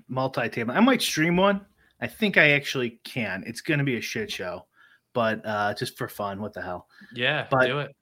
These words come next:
Speaker 1: um, I don't think you could do it for the other sites. M-, oh, maybe DraftKings. I don't know how fast they fill,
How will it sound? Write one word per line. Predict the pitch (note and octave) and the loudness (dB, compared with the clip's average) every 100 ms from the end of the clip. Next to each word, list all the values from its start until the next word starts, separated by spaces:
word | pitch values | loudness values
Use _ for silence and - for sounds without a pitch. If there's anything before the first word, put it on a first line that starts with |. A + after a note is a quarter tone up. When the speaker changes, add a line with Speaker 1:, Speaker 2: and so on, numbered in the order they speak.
| B2+ | 4
Speaker 1:
um, | B2 A#2 A2 A2 - _ _ _ _ _ - - | 6 6 4 0 -4 _ _ _ _ _ -14 6
I | C#3 | 6
don't | D3 G3 | 8 4
think | - E3+ D#3 | 2 0 0
you | |
could | C#3 C#3 | -2 -2
do | B2 C3 | 2 2
it | G#2+ | 2
for | A#2+ | -4
the | A2 | -4
other | G#2+ A2 | -4 -6
sites. | - F2+ F2+ - - - _ | -8 -10 -10 -10 -12 -14 _
M-, | - C#3+ | -8 4
oh, | G#3 | 8
maybe | A3 G#3+ | 8 4
DraftKings. | C#3+ A2+ A2 A2+ A2 | 2 0 -2 -4 -4
I | |
don't | C3 | -2
know | C#3 | 0
how | A#2+ | -2
fast | A#2 G#2+ - | -4 -6 -6
they | G2 | -8
fill, | G2 F2+ - | -8 -10 -10